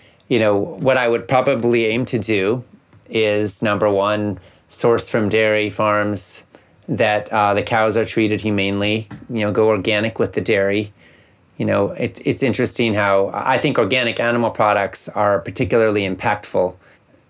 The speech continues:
because of the level of cruelty involved in industrialized animal agriculture and the environmental impact of it. So,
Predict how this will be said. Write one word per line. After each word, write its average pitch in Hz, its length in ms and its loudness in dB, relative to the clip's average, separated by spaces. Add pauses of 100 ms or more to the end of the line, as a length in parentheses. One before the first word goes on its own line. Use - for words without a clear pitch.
(120)
because 107 600 -2 (320)
of 104 140 0
the 110 100 4
level 110 260 2
of - 140 -4
cruelty 120 420 2
involved 98 480 2
in 101 440 -6
industrialized 101 760 0
animal 95 280 -2
agriculture 95 840 0 (300)
and 139 140 2
the 175 80 2
environmental 147 540 0
impact 101 420 -2
of 87 160 0
it. - 200 -6
So, 110 420 0